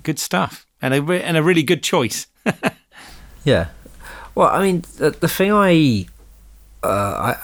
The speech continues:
Speaker 2: I, I, I love about this film as well is that, um, the, the scene near the end where, uh, Michael J. Fox's character gets to experience the, the murders. So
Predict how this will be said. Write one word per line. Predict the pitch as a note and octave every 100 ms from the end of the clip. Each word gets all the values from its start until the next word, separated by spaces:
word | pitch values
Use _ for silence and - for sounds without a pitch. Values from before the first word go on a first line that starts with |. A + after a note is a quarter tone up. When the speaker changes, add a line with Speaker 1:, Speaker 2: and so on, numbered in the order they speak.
| C3+
Speaker 2:
I, |
I, | C3 C3 B2
I |
love | A#2 B2 C3
about | C3 C3 A#2
this | A2
film | - A2+ G2+
as | G2
well | B2 G#2 F2 F2
is | G2+ G#2 -
that, | - G#2 - -
um, | A2 G#2 G2+ G2 - _ _
the, | B2+ A#2 A2 A2 - -
the | A#2
scene | - D#3 D3 B2 A#2+
near | A#2+
the | G#2+ A2+
end | A#2+ G#2 F#2 F#2+
where, | G#2 G2+ G2 F#2+ G2 -
uh, | G2 F#2+ F#2 G2 - _ - _ - _
Michael | A2+ A2+ -
J. | G#2 G2
Fox's | F#2+ A2+ - - - -
character | - A2+ G2+ - G2
gets | F2+ - - - -
to | G2
experience | - - - A#2+ A2+ G2 - - -
the, | A2 G#2+ G#2 G2 G2 -
the |
murders. | A2 B2+ A2 F#2 F#2+ - - - _ _ - - _ - - _ _
So | - A2+ G#2+ G#2